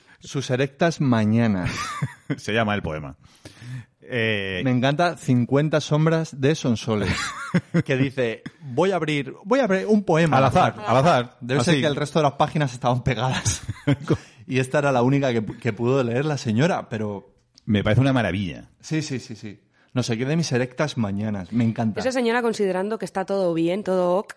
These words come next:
Speaker 3: eh, eh,
Speaker 2: <laughs>
Speaker 3: leyendo esos párrafos que no para en ningún momento, es, es más, está, a ver, una
Speaker 2: Se,
Speaker 3: señora
Speaker 2: yo,
Speaker 3: de
Speaker 2: se,
Speaker 3: setenta y pico años, o
Speaker 2: sí,
Speaker 3: ochenta
Speaker 2: se,
Speaker 3: años.
Speaker 2: se tropieza un poco y yo creo que es más por la emoción de recordar ese momento.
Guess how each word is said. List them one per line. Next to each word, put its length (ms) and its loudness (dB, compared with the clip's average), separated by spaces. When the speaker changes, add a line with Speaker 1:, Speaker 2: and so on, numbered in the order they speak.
Speaker 3:
eh, 280 -2
eh, 500 -2
Speaker 2:
<laughs> 20 -2
Speaker 3:
leyendo 800 2
esos 320 -2
párrafos 380 -8
que 120 -8
no 100 -2
para 200 -2
en 80 0
ningún 180 -2
momento, 440 -4
es, 140 -10
es 140 -16
más, 140 -14
está, 300 -14
a 80 -6
ver, 240 -2
una 220 -8
Speaker 2:
Se, 60 -4
Speaker 3:
señora 340 2
Speaker 2:
yo, 40 0
Speaker 3:
de 80 0
Speaker 2:
se, 200 2
Speaker 3:
setenta 460 -2
y 60 -4
pico 260 -4
años, 380 -2
o 60 -6
Speaker 2:
sí, 160 0
Speaker 3:
ochenta 140 -2
Speaker 2:
se, 80 0
Speaker 3:
años. 120 -4
Speaker 2:
se 140 0
tropieza 340 0
un 80 -2
poco 320 0
y 120 -2
yo 100 2
creo 180 -2
que 140 -2
es 100 -6
más 320 0
por 360 0
la 180 -2
emoción 480 -2
de 80 2
recordar 400 0
ese 140 2
momento. 380 0